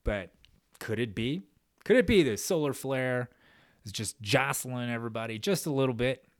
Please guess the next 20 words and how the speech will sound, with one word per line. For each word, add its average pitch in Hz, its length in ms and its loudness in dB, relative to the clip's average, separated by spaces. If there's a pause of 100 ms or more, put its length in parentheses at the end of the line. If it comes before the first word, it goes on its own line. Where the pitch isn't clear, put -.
Some 175 180 4
people 156 220 10
say, 139 340 4
um, 113 400 0 (720)
I - 40 -20
think 127 160 -6
they 101 160 -2
started 113 380 -4
up - 100 -2
cern 127 720 2
or 92 60 -4
something 98 360 -4
again. 87 360 -4 (540)
Yeah, 151 160 4
that 156 200 6
could, 139 100 0
that 165 180 2
might 123 160 0
do, 127 100 -2 (180)
smashing 151 880 0